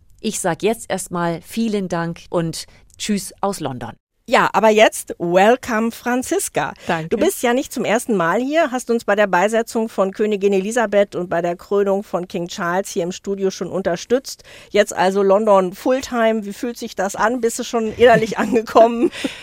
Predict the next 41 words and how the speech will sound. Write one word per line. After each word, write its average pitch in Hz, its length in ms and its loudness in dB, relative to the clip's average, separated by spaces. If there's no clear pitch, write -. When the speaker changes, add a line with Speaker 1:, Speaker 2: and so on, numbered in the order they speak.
Speaker 3:
Ja, 226 420 4
ich - 160 -4
bin 269 160 4
vor 247 220 0
ungefähr 240 320 0
zehn 247 240 0
Tagen 185 340 -2
angekommen, 285 540 0
hab 233 140 -4
dann 233 180 0
zwei, 226 220 0
drei 226 180 0
Tage 220 280 -2
lang 220 320 2
alle 220 180 0
meine 214 200 2
Kisten - 340 -4
ausgepackt - 640 -4
und 208 140 -2
bin 208 160 2
dann 208 160 0
ausgeschwärmt 185 720 -2
und 185 100 -6
hab 190 140 -6
die 170 100 -4
Stadt 190 220 -6
schon 185 140 -4
mal 170 80 -4
kennengelernt 180 540 -2
und - 140 -8
die 175 60 -8
Gelegenheit 170 560 -2
genutzt, 175 420 -4
bevor 165 260 -4
es 170 80 -8
so 165 60 -4
richtig 175 300 -8
mit 175 120 -6
der 170 120 -6
Arbeit 170 300 -4
losgeht, 175 420 -4